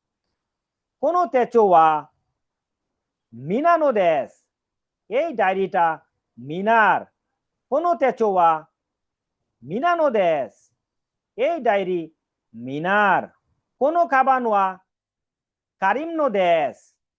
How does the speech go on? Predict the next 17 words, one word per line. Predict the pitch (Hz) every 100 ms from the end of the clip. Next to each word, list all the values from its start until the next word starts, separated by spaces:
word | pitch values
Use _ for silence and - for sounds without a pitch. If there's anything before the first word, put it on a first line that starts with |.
| _ _ _ _
এই | 190 302 262
ব্যাগটা | 226 214 214 190 175 - _ _ _ _ _ _ _ _
কারিমের। | 180 190 202 208 202 185 135 98 _ _ _ _ _ _ _ _ _
こ | 214
の | 269 269
カ | 220 202
バ | 196
ン | 185
は | 160 151 147 _ _ _ _ _
কারিম | 180 175 240 277
নোদেস, | 269 208 180 165 143 113 _ _ _ -
এই | 220 285 190
ব্যাগটা | 185 185 190 170 151 _ _ _ _ _ -
কারিমের। | 170 196 233 233 220 160 104 _ _ _ _ _ _ _ _ _ _ _ _ _ _ _
এরই | 151 220 269 220
সাথে | 196 185
সাথে | 180 170